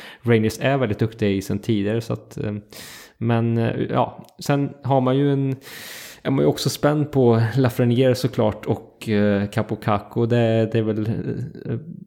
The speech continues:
spelarna på mångas läppar vad de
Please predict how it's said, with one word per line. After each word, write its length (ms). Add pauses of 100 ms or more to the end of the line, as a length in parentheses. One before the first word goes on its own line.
spelarna 460
på 100
mångas 380
läppar 680 (200)
vad 420
de 420